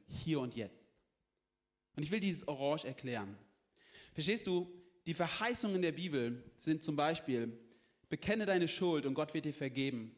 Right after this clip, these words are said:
Oder "Komm zu Jesus und er wird dich retten."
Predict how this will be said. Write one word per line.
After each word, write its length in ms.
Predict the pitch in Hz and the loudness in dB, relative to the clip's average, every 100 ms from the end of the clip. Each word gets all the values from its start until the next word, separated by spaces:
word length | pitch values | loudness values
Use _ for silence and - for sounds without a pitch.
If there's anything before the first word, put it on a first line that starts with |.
| - | -4
Oder 140 | 120 | -4
"Komm 380 | - - 214 220 | -2 0 0 0
zu 160 | - | -2
Jesus 560 | 190 170 170 135 123 - | 0 2 2 2 -2 -4
und 140 | 135 | -4
er 160 | 135 135 | -2 0
wird 180 | 147 156 | -2 -4
dich 200 | 139 - | -6 -6
retten." 300 | 135 - | -8 -10